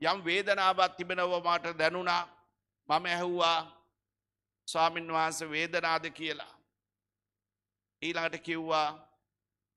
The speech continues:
"මට වේදනාවක් තියෙනවා. පුතාට පුළුවන්ද යම් පොරොන්දුවක් වෙන්න?" කියලා කිව්වා.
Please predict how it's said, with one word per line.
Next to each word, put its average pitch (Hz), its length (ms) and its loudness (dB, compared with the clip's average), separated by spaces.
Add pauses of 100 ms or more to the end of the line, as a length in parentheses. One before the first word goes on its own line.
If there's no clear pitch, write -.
(1120)
"මට 160 360 -2
වේදනාවක් 156 760 -2 (160)
තියෙනවා. 151 600 -4 (1800)
පුතාට 180 320 0
පුළුවන්ද 202 560 2 (300)
යම් 180 220 0
පොරොන්දුවක් 196 600 2
වෙන්න?" 165 280 -4
කියලා 147 240 -6
කිව්වා. - 420 -20